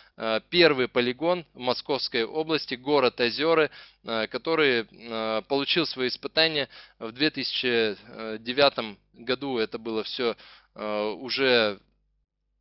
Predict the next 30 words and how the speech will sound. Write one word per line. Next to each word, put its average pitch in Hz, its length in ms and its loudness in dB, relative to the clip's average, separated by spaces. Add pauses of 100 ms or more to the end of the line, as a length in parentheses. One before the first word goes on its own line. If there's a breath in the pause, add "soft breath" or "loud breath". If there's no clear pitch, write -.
(360)
так 120 140 0
скажем, 120 340 0
представлено, 120 640 0
э, 104 500 -6
даже, 107 600 -2
э, 107 200 -14
высшему 120 460 -4
руководству 117 600 -6
Российской 110 420 -8
Федерации, 139 560 -2
президенту. 120 720 -6 (280 loud breath)
И 156 100 -8
в 156 40 -20
две 131 120 -6
тысячи - 300 -8
первом 135 260 -2
году 123 240 -8
было 117 220 -4
построено, 147 540 -6
простояло 135 640 4
до 123 220 -2
две 113 160 -8
тысячи - 340 -10
девятого 117 480 -2
года. 147 320 -2 (380 loud breath)
Э, 110 100 -8
были 127 240 -2
проведены 120 720 -6 (300 soft breath)
абсолютно, 120 960 -4
э, 104 720 -6